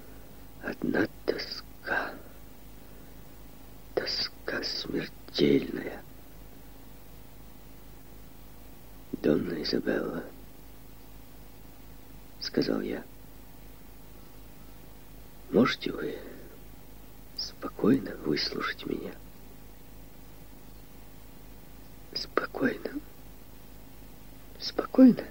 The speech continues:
Вы слишком многого требуете. Но мой позор так велик, что он едва ли может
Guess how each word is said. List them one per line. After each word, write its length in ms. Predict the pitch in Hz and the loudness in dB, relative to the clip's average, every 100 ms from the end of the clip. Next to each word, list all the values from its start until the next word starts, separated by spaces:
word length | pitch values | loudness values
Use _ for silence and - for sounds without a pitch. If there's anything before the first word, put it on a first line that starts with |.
| - - - - - - - - - - - - - | -10 -12 -12 -12 -12 -12 -12 -14 -14 -14 -14 -10 2
Вы 80 | - | 4
слишком 460 | - 120 - 165 | 10 10 10 8
многого 460 | 156 156 - 85 - - | 6 6 6 6 4 2
требуете. 640 | - 170 - - - - - - - - - - - - - - - - - - - - - - - - - - - - - - | 4 4 4 2 0 -2 -2 -10 -12 -12 -12 -14 -14 -12 -12 -12 -12 -12 -12 -12 -12 -12 -14 -14 -14 -14 -14 -14 -14 -14 -8 6
Но 140 | 131 | 8
мой 160 | 120 117 | 8 10
позор 400 | 147 135 147 - | 12 12 12 12
так 260 | 139 - | 12 12
велик, 400 | 160 226 - - - - - - - | 12 12 8 0 -8 -10 -10 -10 -4
что 220 | - - | 12 12
он 80 | 117 | 12
едва 320 | 104 107 156 | 12 12 12
ли 80 | 160 | 12
может 240 | 139 135 | 12 12